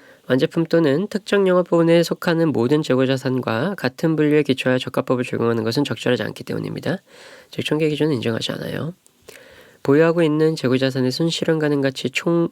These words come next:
합계액이 취득원가 총 합계액을 초과하더라도 재고 자산 평가 손실을 계상할 수 있습니다. 저가법은 항목별로 적용하거나 유사한 항목을 묶어서 적용함으로 인식될 수 있다는 거예요. 이게 무슨 말이냐면,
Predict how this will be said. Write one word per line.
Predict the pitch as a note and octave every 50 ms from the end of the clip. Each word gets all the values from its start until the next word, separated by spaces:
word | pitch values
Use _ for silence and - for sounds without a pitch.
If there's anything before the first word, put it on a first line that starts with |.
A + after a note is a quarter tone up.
| _
합계액이 | - - - - - - - - E3+ E3 C3+ - - C3+ D3+ C#3 - - - - - -
취득원가 | - - E3 F3 E3+ E3 D#3 D#3 - - D#3+ D#3
총 | - - F#3 F3 E3+ F3 F#3 - _ _ -
합계액을 | - - F3+ - - _ - F3+ E3+ D#3+ C#3+ C3 C#3+ D3+ F3+ G3+ - _ _ - - - - - - _
초과하더라도 | - - F3+ F3 F3+ F3 E3+ - - C#3 B2 B2 C#3 E3
재고 | - - B2+ B2 B2+
자산 | C3 C3 C3 C3+ C3
평가 | - C3+ C3 - C3+
손실을 | C3 - B2 A#2+ A#2+ - B2+ B2+ D#3+ E3+
계상할 | - - A#2+ A2+ - B2 B2+ C3+ C3 B2+
수 | C3 - - D#3+ E3 F3+ - - _
있습니다. | C3 A#2 - - B2+ A#2+ A2 A#2 G#2+ A#2 D#3+ F#3 - - - - - - - _
저가법은 | - - - D3 C#3+ - D3 D3 D3+
항목별로 | D3 F3+ F3+ F#3 F#3+ F#3 - - E3+ E3 D#3+ E3 E3
적용하거나 | D#3+ - B2 A#2+ B2+ C3 C3 B2 B2 A#2 B2 C3+ D#3+ E3+ - -
유사한 | B2+ A#2 A#2 - D3+ D3 D3+ D3
항목을 | D3 D3 C#3+ C#3 C3+ C3 C#3 C3
묶어서 | A2 G#2+ - - - A2+ C3 B2+
적용함으로 | - - G#2+ A#2 A2+ A#2 A#2 A2 A2+ A#2+ C#3+ D3
인식될 | B2 A#2 - - - C#3
수 | B2+ - -
있다는 | - - - B2+ A#2+ A2
거예요. | - - - - - C3+ F3+ F#3 - - - - - - - - _ _
이게 | D3 C#3
무슨 | A#2+ B2+ C3 D#3
말이냐면, | D#3+ D#3+ D3 C#3+ C3+ B2+ A2+ A2 A2+ A#2 C#3 G3+